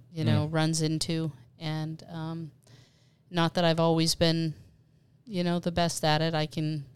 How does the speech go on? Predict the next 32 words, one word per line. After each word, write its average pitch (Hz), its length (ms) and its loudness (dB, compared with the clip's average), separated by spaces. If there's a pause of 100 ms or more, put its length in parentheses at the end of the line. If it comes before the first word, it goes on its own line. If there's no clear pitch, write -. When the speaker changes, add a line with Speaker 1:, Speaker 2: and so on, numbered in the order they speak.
(100)
Speaker 1:
have 151 180 -4
my 156 260 -2
frustration, 156 960 -2
impatient 156 680 -2
days 156 520 0
and 160 280 -2
Speaker 2:
We, 123 360 4
we 127 140 2
have 113 140 2
never 113 560 2 (200)
Speaker 1:
<laughs> - 220 6
experienced 196 800 6
Speaker 2:
been 190 80 4
Speaker 1:
that. 185 200 2
Speaker 2:
upset, - 80 -8
yeah. 110 180 -4 (440)
Speaker 1:
Yeah, - 200 -4 (140)
no, 151 280 -8
we 165 120 -8
know 143 240 -6 (280)
you're 156 100 -18
not - 200 -16
telling 147 300 -8
the 151 80 -8
truth 156 320 -8
right 139 180 -10
now, 151 220 -6
Speaker 2:
Well, 110 200 6
Speaker 1:
but 104 40 4
Speaker 2:
it's, 104 160 -2
we 120 160 2
were 101 180 0